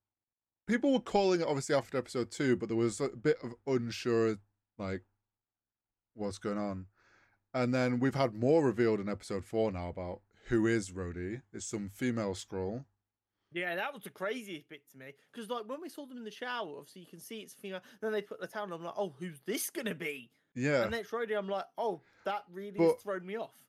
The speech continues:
Speaker 1: no, uh, things that I noticed was, like, the way she'd got out the shower and then, like, the, the way that she, like, wiped the mirror, like, out of frustration and turned to
Speaker 2: Wipe.
Speaker 1: Rhodey, like,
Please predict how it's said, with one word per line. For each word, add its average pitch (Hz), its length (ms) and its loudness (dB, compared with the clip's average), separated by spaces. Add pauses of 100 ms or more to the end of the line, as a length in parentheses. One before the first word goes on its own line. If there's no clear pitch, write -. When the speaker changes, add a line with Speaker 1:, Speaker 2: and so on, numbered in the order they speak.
(380)
Speaker 1:
no, 151 320 4 (120)
uh, 160 140 -2 (140)
things 202 420 0
that 175 80 4
I 131 160 4
noticed 123 300 2
was, 107 100 -6
like, 104 180 -2 (240)
the 120 80 0
way 151 640 4 (1700)
she'd 127 320 -4
got 160 300 6
out 139 60 0
the 127 80 -4
shower 143 180 4
and 127 80 2
then, 113 120 0
like, 110 260 -2
the, 123 260 0
the 135 120 0
way 175 300 6
that 208 180 2
she, 185 120 0
like, 135 180 6
wiped 123 500 4
the 113 80 -2
mirror, 123 300 4
like, 107 260 2
out 113 180 0
of 104 80 -8
frustration 117 560 -4
and 98 280 -8
turned 117 360 0
to 113 80 -4
Speaker 2:
Wipe. 107 220 2
Speaker 1:
Rhodey, 123 80 4
like, 110 240 0